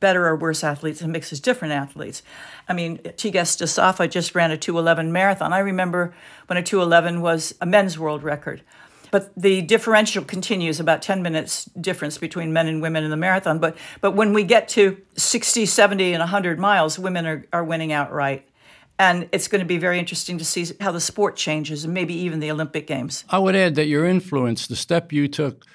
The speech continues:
Speaker 2: for women, goes far beyond just running.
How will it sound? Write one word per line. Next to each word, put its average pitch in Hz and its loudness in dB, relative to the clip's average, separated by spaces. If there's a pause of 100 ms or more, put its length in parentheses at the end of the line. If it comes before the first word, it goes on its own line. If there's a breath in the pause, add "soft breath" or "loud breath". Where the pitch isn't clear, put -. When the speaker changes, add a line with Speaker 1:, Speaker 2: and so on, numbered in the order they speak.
(120)
Speaker 2:
for - -4
women, 131 2 (240)
goes 131 -2
far 143 2
beyond 127 0
just 120 -4
running. 120 -4